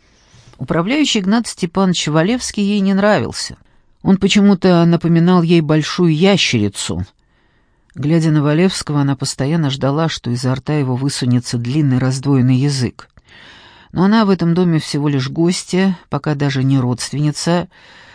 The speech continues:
так что ее высказывания были бы неуместны. Девушка осторожно коснулась рукой плеча Константина. «Не переживай так. Если бы было что-то серьезное, он сообщил бы».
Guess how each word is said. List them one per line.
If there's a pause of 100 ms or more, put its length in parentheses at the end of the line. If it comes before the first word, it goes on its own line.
(100)
так
что
ее
высказывания
были
бы
неуместны. (1040)
Девушка
осторожно
коснулась
рукой
плеча
Константина. (520)
«Не
переживай
так. (440)
Если
бы
было
что-то
серьезное,
он
сообщил
бы».